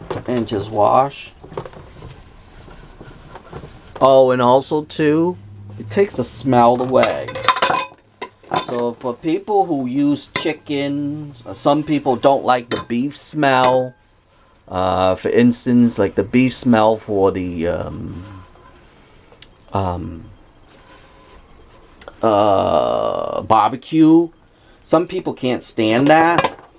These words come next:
that smell after barbecue.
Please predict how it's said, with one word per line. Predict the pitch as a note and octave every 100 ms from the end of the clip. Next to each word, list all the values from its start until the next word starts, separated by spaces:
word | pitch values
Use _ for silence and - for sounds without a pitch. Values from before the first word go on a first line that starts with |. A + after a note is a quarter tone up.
| - -
that | C#3 C3 -
smell | - - C#3 B2 B2+ D3+ -
after | G#2 A#2 -
barbecue. | A#2+ F#2 F#2 B2+ - F3 F3+